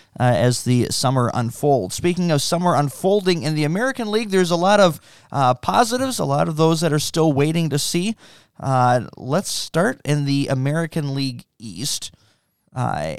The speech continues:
and, uh, again, we're gonna go team by team. We're gonna talk about someone who's on a heater and another one that needs to, to heat up. So why don't you kick us off with the, uh, the New York Yankees that, uh, is making, uh, baseball's life and, uh, all the media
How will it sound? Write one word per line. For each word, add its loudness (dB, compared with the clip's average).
and, -4
uh, 0
again, -4
we're -4
gonna -2
go 0
team -4
by 2
team. -4
We're -4
gonna -2
talk 0
about 2
someone -2
who's 0
on 2
a -2
heater -2
and -4
another 2
one 0
that -2
needs -2
to, 0
to -4
heat 0
up. 6
So 0
why 4
don't 0
you -4
kick -6
us -2
off 0
with 0
the, 0
uh, 4
the 0
New 4
York 2
Yankees 0
that, 2
uh, 8
is 2
making, -2
uh, 4
baseball's 2
life 0
and, 0
uh, 4
all 6
the 0
media 0